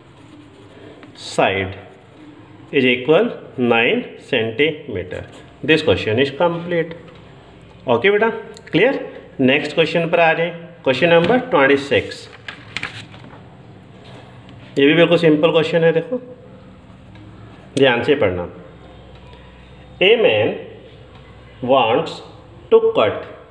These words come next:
three lengths from a single piece of board of length नाइंटी वन सेंटीमीटर। दोबारा रीड करो, A man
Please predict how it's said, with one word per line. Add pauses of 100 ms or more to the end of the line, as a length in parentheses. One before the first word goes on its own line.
(320)
three
lengths (280)
from
a (500)
single (100)
piece (440)
of
board (420)
of
length (360)
नाइंटी
वन (260)
सेंटीमीटर। (460)
दोबारा
रीड
करो, (640)
A
man